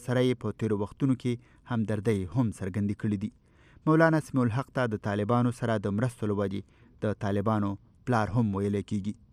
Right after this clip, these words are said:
د پاکستان د ترهګرۍ پر ضد قومي ادارې مشر احسان غني وایس اف امریکا ته ویلي، حکومت د کال دوه زره پنځلسم جنوري میاشت کې پر ځای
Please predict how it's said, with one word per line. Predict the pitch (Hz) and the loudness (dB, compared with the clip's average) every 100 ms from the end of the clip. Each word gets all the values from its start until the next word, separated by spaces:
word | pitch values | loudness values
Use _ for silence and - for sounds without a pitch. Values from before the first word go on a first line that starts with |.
| - - - - - 151 | -20 -20 -20 -20 2 6
د | 151 156 | 6 4
پاکستان | 151 156 - 165 147 | 0 -2 2 4 4
د | 127 | 0
ترهګرۍ | 117 113 120 113 107 | 0 2 2 2 0
پر | 110 | 0
ضد | 117 - | 0 0
قومي | 110 107 | 0 0
ادارې | 104 104 104 104 113 | 0 -2 0 2 2
مشر | 123 131 - | 0 -2 -6
احسان | 101 - 110 101 | -6 -4 -4 0
غني | 107 123 120 - - 147 | 0 0 -2 -12 -4 2
وایس | 143 - | 2 0
اف | - 104 | -6 -2
امریکا | 107 101 107 95 | -2 -2 -4 -4
ته | 107 | 0
ویلي، | 127 131 127 - - - | 2 2 -2 -8 -12 -4
حکومت | 135 139 147 135 | -2 0 0 0
د | 123 - | -2 0
کال | 117 110 | 0 0
دوه | 110 | 0
زره | 107 101 - | 0 -2 -2
پنځلسم | 107 104 104 101 - 143 117 | -4 -2 -2 -2 -2 -2 0
جنوري | 104 107 107 110 | -2 0 0 0
میاشت | 123 120 | 0 -2
کې | - 127 - - - | -4 -4 -6 -20 -6
پر | 113 98 | -4 -2
ځای | 110 | -2